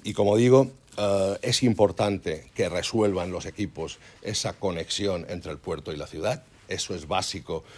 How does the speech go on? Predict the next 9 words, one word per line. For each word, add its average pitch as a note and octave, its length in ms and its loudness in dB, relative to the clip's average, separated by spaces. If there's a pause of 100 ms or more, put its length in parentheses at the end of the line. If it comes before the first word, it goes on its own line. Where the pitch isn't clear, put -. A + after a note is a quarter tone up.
(140)
para F2 240 -4
que F2 200 -6
se - 140 -8
entienda D#2+ 600 -8 (320)
que G2 100 -4
todo A2 320 4
tiene F2 220 -6
un E2+ 100 -6
sentido. A2 520 -4